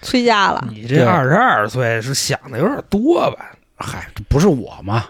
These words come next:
Speaker 3: 就女方嘛。
Speaker 2: 女的人比姐姐。
Speaker 3: 对。然后
Speaker 1: 不是患得患失，不得有个证儿，就觉得靠谱了，就有个
Speaker 3: 对，可能会有，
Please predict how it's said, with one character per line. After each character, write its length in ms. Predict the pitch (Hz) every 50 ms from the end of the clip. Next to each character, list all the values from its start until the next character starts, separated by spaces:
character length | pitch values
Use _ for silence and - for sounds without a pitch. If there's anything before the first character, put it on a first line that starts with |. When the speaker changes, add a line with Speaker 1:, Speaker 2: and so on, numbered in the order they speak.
| - _
Speaker 3:
就 100 | - 127
女 160 | 120 113 101
方 300 | 90 - - 139 151 160
嘛。 160 | 156 139 104 -
Speaker 2:
女 220 | 117 117 110 110 110
的 140 | 117 123 123
人 160 | 127 127 131
比 100 | 131 131
姐 200 | 135 123 110 101
姐。 200 | - 123 117 - -
Speaker 3:
对。 100 | - 110 120 127 143 - _ -
然 140 | 107 -
后 60 | 135 -
Speaker 1:
不 60 | 165
是 20 |
患 120 | - 277 269
得 120 | 277 302
患 220 | 294 269 262 269
失， 120 | 254 285 277
不 180 | 240 247 262
得 380 | 240 233 202 185 180 185 185 - -
有 160 | - 190 180
个 100 | 180 202 214
证 160 | - 302 285
儿， 260 | 240 196 180 151 196 - - _ _ -
就 100 | - 208
觉 180 | 208 202 302
得 160 | 311 233 240 -
靠 200 | - - 349 311
谱 300 | - - - 180 - -
了， 280 | 127 185 196 196 196 - _ _
就 100 | - 233 226
有 200 | 226 233 208 190
个 220 | 185 214 226 240 240 -
Speaker 3:
对， 140 | - 147 139
可 200 | 127 - 131 120
能 200 | 117 131 160 175
会 140 | - 196 170
有， 280 | 143 123 113 110 101